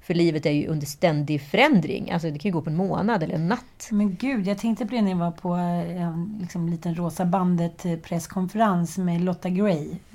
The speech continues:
Speaker 2: eller Aka Wimmelmamman. Hur hon så här, var världens gladaste, så här,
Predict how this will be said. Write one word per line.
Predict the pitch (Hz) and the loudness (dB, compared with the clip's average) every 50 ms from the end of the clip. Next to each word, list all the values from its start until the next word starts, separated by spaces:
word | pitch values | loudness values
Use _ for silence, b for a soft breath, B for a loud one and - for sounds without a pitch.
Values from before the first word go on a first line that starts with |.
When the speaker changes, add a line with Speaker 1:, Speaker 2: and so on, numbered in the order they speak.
| - - | -16 -10
Speaker 2:
eller | - 175 165 156 - - | -6 -6 -6 -6 -8 -6
Aka | - 180 165 143 - - 170 160 | -4 -4 -4 -4 -4 -6 -4 -2
Wimmelmamman. | 175 185 175 170 170 170 175 196 220 226 208 185 156 147 156 170 B B B B B B B B B | 0 2 2 2 2 2 4 4 6 6 4 4 0 -4 -8 -12 B B B B B B B B B
Hur | - 226 220 | -2 0 0
hon | 214 208 202 196 | 2 2 2 0
så | 190 - | 0 2
här, | 190 185 180 180 | 2 2 2 2
var | 175 185 208 | 2 2 2
världens | 196 226 226 220 220 220 214 214 | 4 6 6 6 4 2 0 -2
gladaste, | - 220 220 208 196 185 180 175 180 180 - 190 170 | 0 2 4 4 4 4 4 0 -2 -4 -4 -6 -6
så | 185 | -4
här, | 175 165 | -4 -6